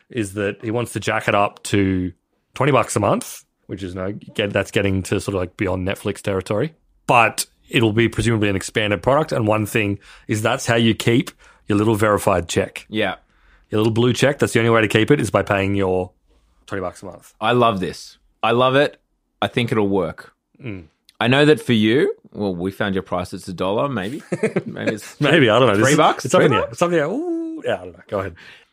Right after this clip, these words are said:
Speaker 2: But for a lot of people, they'll wanna keep that blue check. I actually, I actually think this is a good idea. It's not gonna generate that much revenue, unfortunately, for them. They're gonna have to expand it massively. But I can see them turning verification into a product rather than this weird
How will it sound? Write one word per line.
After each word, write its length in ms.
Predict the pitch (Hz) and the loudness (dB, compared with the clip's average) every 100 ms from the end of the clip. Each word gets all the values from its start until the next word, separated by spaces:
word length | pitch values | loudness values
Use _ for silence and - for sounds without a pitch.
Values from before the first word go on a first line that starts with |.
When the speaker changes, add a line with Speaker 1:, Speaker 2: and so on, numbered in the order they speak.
| - | -6
Speaker 2:
But 120 | 151 | -4
for 100 | - | 2
a 60 | 175 | 4
lot 120 | 190 | 4
of 60 | 170 | 4
people, 360 | 170 156 95 110 | 2 2 2 2
they'll 180 | 131 | 0
wanna 180 | 135 131 | 2 0
keep 220 | - 127 | 0 -4
that 300 | - 107 - - | -2 -2 -4 -2
blue 160 | 113 | -2
check. 400 | 98 135 - - _ _ _ - | 0 -2 -4 -8 _ _ _ 0
I 100 | 143 | 2
actually, 240 | 170 165 | 4 2
I 100 | 117 | 4
actually 200 | 131 - | 0 0
think 180 | 147 127 | 0 0
this 160 | 107 - | -2 -4
is 220 | 101 90 _ _ | -6 -8 _ _
a 60 | 110 | -6
good 180 | 107 98 | -2 -2
idea. 380 | 87 82 - - _ _ _ _ - | -2 -6 -12 -18 _ _ _ _ -6
It's 120 | 117 | -2
not 120 | 147 | 0
gonna 140 | 131 98 | 0 -2
generate 320 | 90 90 87 | 0 -2 -2
that 100 | 82 | -2
much 140 | 80 73 | -4 -4
revenue, 460 | 92 78 65 117 - - | -4 -4 -8 -10 -10 -10
unfortunately, 520 | 90 90 80 82 76 | -8 -6 -8 -8 -10
for 160 | 87 80 | -8 -8
them. 160 | 92 | -8
They're 80 | 107 | -8
gonna 140 | 95 92 | -8 -8
have 80 | |
to 60 | 85 | -10
expand 360 | 82 - 87 85 | -12 -8 -8 -8
it 60 | |
massively. 460 | 80 90 90 82 76 | -10 -12 -12 -10 -10
But 160 | 120 | -8
I 100 | 110 | -8
can 140 | 117 127 | -8 -6
see 140 | 123 | -4
them 220 | 113 101 95 | -2 -2 -4
turning 460 | - 123 127 117 | -4 -2 0 -2
verification 760 | 98 104 101 101 98 92 - 90 | -2 -2 -4 -6 -6 -6 -6 -8
into 200 | 87 92 | -8 -10
a 60 | |
product 480 | - 98 85 82 - | -8 -6 -4 -6 -4
rather 280 | 90 85 87 | -4 -4 -6
than 440 | 87 85 85 82 - _ _ _ _ - | -6 -4 -6 -10 -14 _ _ _ _ -8
this 260 | 98 - | -6 -6
weird 400 | 90 95 90 82 | -4 -2 -4 -6